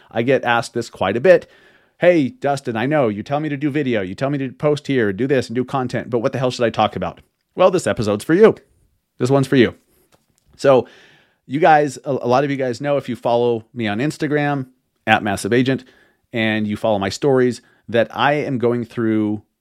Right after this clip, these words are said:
well, I just completed selling my own house. So there's a future episode coming where I talk about selling my own house, which is kinda crazy. It's kind of a trip when you have all the emotions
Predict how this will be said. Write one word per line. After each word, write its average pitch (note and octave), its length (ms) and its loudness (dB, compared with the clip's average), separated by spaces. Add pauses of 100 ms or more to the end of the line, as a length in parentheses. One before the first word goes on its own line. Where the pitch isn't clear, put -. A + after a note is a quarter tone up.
well, G#2 120 -2
I A2 120 -2
just A2 180 -8
completed D#3+ 560 -2
selling C#3+ 400 2
my A2+ 140 0
own G2 120 -2
house. G2 440 -10 (120)
So A2 300 2
there's G#2+ 180 0
a G2+ 80 -4
future D3 360 -2
episode A#2 360 -2
coming G#2+ 420 -2 (260)
where A2 100 -2
I G#2+ 80 2
talk G#2+ 320 -2
about G#2 260 -2
selling B2 460 0
my G#2+ 160 -2
own A#2 180 0
house, G2 600 -4 (360)
which - 160 -10
is G#2+ 100 -8
kinda A2 200 2
crazy. G2 480 0 (120)
It's - 100 -20
kind A#2+ 100 0
of G2 80 -2
a F2 40 -6
trip - 340 0 (300)
when G#2 260 -4
you G2+ 160 -2
have G#2+ 120 0
all G2+ 100 0
the F#2 100 -4
emotions B2+ 640 2